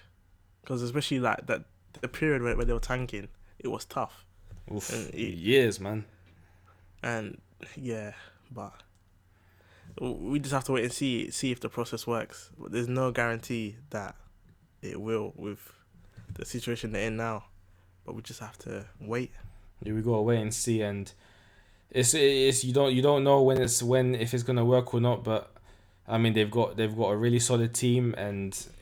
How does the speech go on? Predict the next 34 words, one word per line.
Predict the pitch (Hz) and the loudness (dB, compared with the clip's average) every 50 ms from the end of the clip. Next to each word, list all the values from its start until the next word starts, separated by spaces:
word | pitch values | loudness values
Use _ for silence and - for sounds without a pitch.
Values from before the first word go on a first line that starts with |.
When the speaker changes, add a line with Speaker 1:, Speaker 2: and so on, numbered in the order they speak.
| - | -10
Speaker 2:
you | - 131 | -8 -6
know, | 110 104 101 120 | -4 -2 -2 -2
Speaker 1:
Mm-hmm. | 117 127 | 0 0
Speaker 2:
who | 127 120 | 2 2
knows | 120 120 117 107 113 | 2 2 0 0 -2
if | 107 - - | -6 -4 -4
they're | 113 110 | -4 -2
gonna, | 98 113 107 107 104 104 104 - - - _ _ _ _ _ _ _ _ - | -2 -2 -2 -2 -4 -4 -6 -10 -14 -20 _ _ _ _ _ _ _ _ -6
if | 117 117 117 - - | -6 -6 -6 -4 0
all | 127 127 131 123 | 4 4 6 6
that, | 117 107 95 | 6 4 2
if | 104 101 98 110 110 - - | -2 -4 -6 -6 -6 -2 0
all | 127 127 127 | 2 2 4
those | 110 110 110 113 101 98 | 4 4 4 4 2 2
years | 98 107 117 110 104 | 4 4 4 4 4
of | 104 92 | 2 -2
tanking | - - - 117 117 113 107 - 98 95 95 95 - - - - - - - - - - | -2 0 2 4 4 2 2 -2 -4 -6 -6 -8 -10 -14 -20 -20 -20 -20 -20 -20 -20 -8
is | - 107 107 | -4 0 2
actually | 117 113 - 117 107 | 2 2 2 0 0
gonna | 110 104 | 0 2
w-, | 101 98 101 101 - 95 | 2 2 0 -2 -4 -2
be | 101 113 110 104 | 0 2 2 4
worth | 98 110 113 110 107 | 4 4 4 4 4
something. | - 107 95 98 95 | 0 -2 -4 -4 -4
'Cause | 107 104 | -2 -2
if | 107 107 | -2 0
they | 120 120 | 4 4
don't | 131 139 131 120 | 6 6 6 6
win | 120 110 | 4 4
at | 104 104 | 2 0
least | 110 110 - - | 0 -2 -2 -2
one | 110 113 110 | -4 -4 0
championship, | 117 123 123 117 117 104 95 - - 95 90 - - - - - - _ _ _ _ _ _ _ _ _ _ - _ | 0 0 0 0 0 -4 -6 -6 -6 -6 -6 -8 -12 -20 -20 -20 -20 _ _ _ _ _ _ _ _ _ _ -12 _
uh, | - | -2